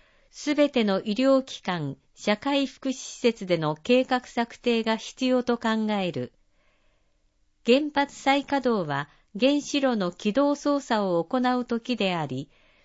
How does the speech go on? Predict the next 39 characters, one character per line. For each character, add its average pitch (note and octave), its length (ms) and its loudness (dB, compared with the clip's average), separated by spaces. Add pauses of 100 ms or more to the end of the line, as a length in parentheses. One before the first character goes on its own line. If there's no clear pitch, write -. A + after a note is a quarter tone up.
再 D4 300 0
稼 C#4+ 180 0
働 A3+ 240 2
の F#3+ 140 -2
是 B3 140 2
非 B3 180 -4
の F#3+ 140 2
判 B3+ 260 -2
断 A3 260 0
以 A#3+ 160 0
前 A#3+ 180 2
に、 D3+ 340 -4 (200)
試 A#3+ 280 0
運 C#4 180 0
転 B3 220 0
な G3+ 240 -2
ど F3+ 180 2
を F3+ 60 0
含 - 260 -8
め G3 160 -2
た E3+ 220 -4
起 - 180 -2
動 C4+ 240 2
操 C4 240 2
作 G#3 240 -4
が E3 120 0
行 F3 320 -2
わ B3+ 280 2
れ A#3+ 100 0
る A#3+ 140 -2
こ A#3+ 140 0
と A#3 160 0
は G3 140 0
な A#3 140 -2
い B3 100 -4
と F3+ 140 -4
考 G3 360 -2
え F3 200 -2
る、 B2 220 -10